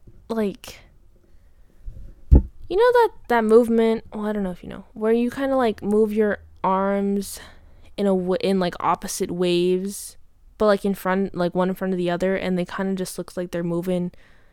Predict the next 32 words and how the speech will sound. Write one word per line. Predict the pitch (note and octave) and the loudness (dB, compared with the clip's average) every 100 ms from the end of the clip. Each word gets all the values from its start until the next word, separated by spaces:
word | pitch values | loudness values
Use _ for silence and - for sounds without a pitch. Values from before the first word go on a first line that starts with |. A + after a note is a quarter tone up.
| _ _ - | _ _ -4
like, | G3 F#3+ - | -2 -2 0
in | G#3 G#3 | 0 2
sync, | - G3 F#3+ G3+ - | 0 0 2 0 2
but | F#3+ - - - _ _ _ - - - - | 0 0 -10 -20 _ _ _ -20 -20 -20 -6
oppositely, | F#3 F#3 G#3+ - A#3+ C4 C#4+ C#4 - - - - - - - | -6 -4 -8 -8 -4 -2 -2 -4 -12 -20 -20 -20 -20 -14 -2
or | G#3 | 4
mirrored. | G#3 G3+ A3 A#3+ C4+ B3+ - - - - - - - - - - - | 6 6 8 6 4 0 -16 -20 -20 -20 -20 -20 -20 -20 -20 -18 -4
That's | D#4 F4+ | -2 -2
kind | - G4 | -2 -2
of | F#4 | -2
how, | D4+ D4 | 0 2
like, | C4+ A#3+ G#3+ - | 2 0 -4 -4
our | G#3 A3 G#3 G3 | 0 0 0 -2
energy's | G3 G#3+ G#3+ G#3+ | 0 0 0 -2
supposed | - F3 D#3+ G#3+ - | -4 -6 -6 -4 -4
to | |
go, | C#4 C#4 C#4+ D4 - - - - - | -2 0 0 -2 -10 -20 -20 -10 -2
but | B3 | 0
it's | C#4 | 0
kind | - F#4 | 0 2
of | F4 | 2
like | D#4 | 2
our | C4+ | 0
energy | A#3 A#3 A#3 A#3 | 0 -2 0 0
is | A3 | 0
just | G#3 E3 | -2 -2
vibing | F#3 F3+ G3+ A#3 A#3+ | -2 -2 2 2 2
in | G#3+ G3 | -4 -2
the | G3 | -2
same | - - F#3+ F#3 F#3 F#3 - | -6 -4 -2 0 -2 -4 -8
general | - G#3 G3+ F#3+ E3+ E3 F#3 | -6 0 0 0 -4 -6 -8
direction | F3 E3 E3 D#3 - - C#4 D4 D#4 | -10 -10 -10 -10 -14 -10 -8 -6 -8